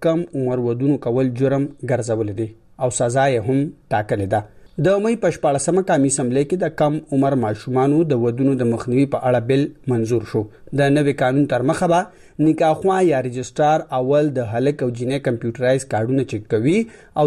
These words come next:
د عمر د تعین وروسته به نکاح رجسټر کوي. وفاقي حکومت ویلي، له کم عمر جینۍ سره د واده په صورت کې به ککړ تنانو ته د دوو کالو نه تر دریو کالو پورې سزا ورکول کیږي. بلکې دا هم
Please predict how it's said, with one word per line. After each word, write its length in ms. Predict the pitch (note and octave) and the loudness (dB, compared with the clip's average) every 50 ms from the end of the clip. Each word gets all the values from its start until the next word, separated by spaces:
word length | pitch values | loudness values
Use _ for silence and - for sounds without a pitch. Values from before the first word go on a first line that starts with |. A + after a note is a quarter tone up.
| C#3+ C#3 | 2 2
د 100 | D#3 - F3+ | 2 2 2
عمر 240 | F#3+ G3 G3 F#3+ F3+ D#3 | 2 4 2 2 2 0
د 100 | C#3+ B2+ - | -2 0 0
تعین 180 | - B2+ C3+ B2+ | 0 0 0 2
وروسته 340 | A#2 D3+ D#3 D#3 - - D#3+ D#3 | 2 0 -2 -2 -2 -2 2 2
به 300 | D#3+ E3 F3 - D3 C#3 | 2 2 0 -2 -4 -4
نکاح 340 | B2 B2 A#2+ - C#3 A#2+ A2 A#2 | -2 -2 0 0 0 0 0 -2
رجسټر 380 | G#2+ A2+ G#2 - - - G#2+ - | -4 -6 -8 -10 -12 -14 -8 -6
کوي. 180 | A2+ G#2+ G#2 G#2+ G#2+ - _ _ _ _ _ - - - | -4 -4 -4 -6 -8 -12 _ _ _ _ _ -6 -2 -2
وفاقي 340 | C#3 - D3 C#3 C3+ - E3 C#3+ | 0 2 0 0 0 2 0 0
حکومت 360 | C3 - D3+ D3 D3+ - - C3+ | 2 2 2 0 0 0 -2 0
ویلي، 260 | B2+ C#3 D3+ F#3 G#3+ G#3+ G#3+ - - - - - D3+ D3+ | 0 2 2 2 0 -2 -4 -8 -20 -16 -4 0 2 2
له 80 | D#3 D3 - G3 | 2 2 2 0
کم 120 | G3 G3 G3+ F#3+ - - D#3+ | 0 0 -2 -4 -4 -2 0
عمر 260 | D#3 D#3+ D#3+ E3 D#3+ D#3+ | 2 2 2 2 0 -2
جینۍ 400 | D3 B2+ A#2 C3+ B2+ C#3 D#3 D#3+ D#3 | -6 -6 -4 0 2 2 2 2 0
سره 180 | - D3+ C#3+ D#3 F3+ F#3 E3+ | 0 2 2 2 2 2 0
د 80 | C#3 A#2+ | 0 2
واده 220 | B2 A#2 A#2+ D3 C#3+ - | 2 2 0 0 -2 -4
په 80 | A#2+ - | -6 -6
صورت 300 | - C3 C#3+ F#3 F3+ - | -4 0 0 -2 0 0
کې 80 | G3+ F3+ F3+ | 0 2 2
به 60 | F3+ G3 G#3 - - - _ _ - D3+ | 2 0 -2 -6 -20 -20 _ _ -2 -2
ککړ 360 | C#3+ - - G#3 G#3+ G#3 G#3 - - | -2 0 0 0 0 0 0 -2 -2
تنانو 360 | D3+ C3 C#3+ D3 D3+ D3 C3+ - - | 0 0 2 2 2 0 0 0 0
ته 160 | D3 D#3 D#3 | 0 0 2
د 160 | C#3+ B2 B2 | 0 -2 -2
دوو 220 | A#2+ C3 D#3+ F3+ F#3+ F#3 E3 | 0 0 2 2 2 2 0
کالو 240 | C#3 C3+ C3 B2+ C3+ | 0 0 0 0 0
نه 60 | C#3+ D#3+ D#3+ - | 0 -2 -2 -2
تر 140 | C#3 B2 A#2+ A#2+ C3 | -4 -4 -2 0 2
دریو 180 | D3+ E3+ E3 D#3+ C#3 | 2 2 2 2 2
کالو 220 | A#2 A#2 A#2+ A#2 - - | 0 0 0 -2 -4 -6
پورې 140 | B2 A#2 A2+ - A#2 | -6 -4 -4 -4 -2
سزا 240 | A2 A#2+ B2 B2 B2+ - - - | 0 0 2 0 0 -2 -2 -4
ورکول 380 | A#2 G#2+ G2+ - A2+ A2+ G#2+ A2 | -4 -4 -2 -2 -2 -2 -2 -4
کیږي. 360 | G#2+ - C3 A2+ A2 A2+ G#2+ G#2+ - - - - - - - - - - C#3 | -4 -4 -4 -4 -4 -4 -6 -6 -8 -18 -20 -20 -20 -20 -20 -10 -4 0 0
بلکې 260 | D3+ C3+ C#3+ C3+ B2+ | 0 2 0 0 2
دا 80 | C#3+ C#3+ B2+ | 2 0 0
هم 80 | D3 | 0